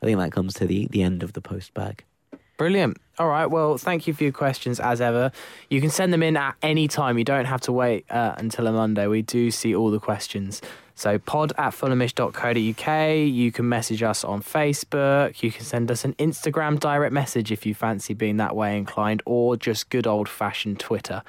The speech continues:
Speaker 2: at Fulhamish Pod.
Speaker 1: Can I actually change that answer and can I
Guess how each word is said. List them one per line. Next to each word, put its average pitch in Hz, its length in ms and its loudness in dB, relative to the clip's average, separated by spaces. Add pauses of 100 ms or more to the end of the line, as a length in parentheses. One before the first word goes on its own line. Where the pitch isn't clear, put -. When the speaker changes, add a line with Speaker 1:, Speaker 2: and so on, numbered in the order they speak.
(340)
Speaker 2:
at - 160 -4
Fulhamish 98 560 -2
Pod. - 380 -6 (360)
Speaker 1:
Can 117 140 -2
I 110 140 0
actually 101 320 -6 (440)
change 95 240 -2
that - 140 -4
answer - 320 -8
and 98 160 -12 (220)
can 90 120 -6
I 87 80 -6